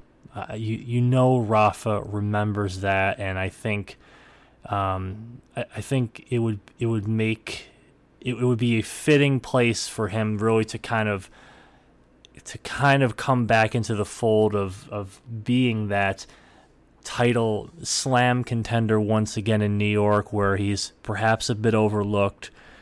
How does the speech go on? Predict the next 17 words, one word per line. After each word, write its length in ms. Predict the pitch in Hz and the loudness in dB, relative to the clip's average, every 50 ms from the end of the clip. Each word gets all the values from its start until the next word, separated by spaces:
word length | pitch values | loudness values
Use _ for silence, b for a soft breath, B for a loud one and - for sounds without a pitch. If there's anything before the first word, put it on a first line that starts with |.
| B - | B -6
as 180 | - 107 98 | -4 -2 -2
well, 500 | 101 92 101 101 98 98 98 98 95 95 95 92 - _ _ - - - | -2 0 2 4 4 6 6 4 2 0 -4 -8 -16 _ _ -16 -10 -6
with 160 | 107 104 98 | -6 -4 -2
Murray 340 | 107 107 104 110 110 110 107 | 0 0 2 4 4 2 2
playing 300 | - - 123 117 110 104 | 0 -2 -2 -2 0 -2
so 200 | - - - 101 | -4 -4 -6 -6
well, 240 | 98 95 98 98 95 | -4 -2 -2 -2 -2
with 140 | 95 92 90 | -4 -6 -6
Djokovic 540 | - 107 104 98 - 104 101 98 92 - - | -6 -4 -4 -4 -4 -6 -8 -8 -8 -10 -6
being 260 | - 107 104 101 98 | -4 -2 -2 -2 -2
Djokovic 560 | 92 104 101 98 98 - 101 98 98 95 - | 0 2 0 0 0 -2 -4 -4 -4 -4 -4
at 100 | 104 98 | -6 -6
this 180 | 101 101 - - | -6 -6 -8 -8
point 300 | - - - 104 98 98 | -6 -4 -2 0 0 0
in 100 | 95 95 | 0 -2
his 160 | 98 95 - | -2 -4 -6
career. 480 | - - 107 95 98 98 98 98 95 | -6 -8 -6 -4 -2 -2 -2 -2 -4